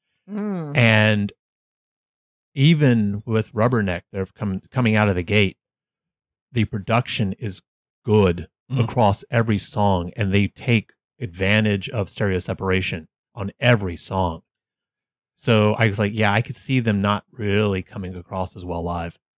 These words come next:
Speaker 1: Hmm.
Speaker 3: There's the, the one song, and I, I can't wait to see if it comes up in conversation, because I will wait to see wh-, if it comes up in conversation.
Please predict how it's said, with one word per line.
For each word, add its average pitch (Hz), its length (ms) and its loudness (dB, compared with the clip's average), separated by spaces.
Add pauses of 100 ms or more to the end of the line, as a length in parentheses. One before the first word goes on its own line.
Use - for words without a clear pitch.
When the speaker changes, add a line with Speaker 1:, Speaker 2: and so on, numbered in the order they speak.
(340)
Speaker 1:
Hmm. 247 340 -6
Speaker 3:
There's 131 380 4
the, 131 320 0
the 117 180 4
one 127 340 6
song, 185 560 6 (1160)
and 120 180 2
I, 117 120 4 (100)
I 117 240 -10
can't 139 220 2
wait 147 140 2
to 135 60 0
see - 140 2
if 143 100 4
it 113 80 -6
comes 135 220 2
up 127 140 2
in 110 80 -4
conversation, 110 720 0 (320)
because 117 760 0 (1000)
I 123 120 2
will 135 160 6
wait 135 240 6
to - 100 0
see 120 180 6 (100)
wh-, - 100 -10 (220)
if 127 160 0
it 110 60 -2
comes 117 180 -2
up 113 120 -2
in 107 80 -8
conversation. 110 420 2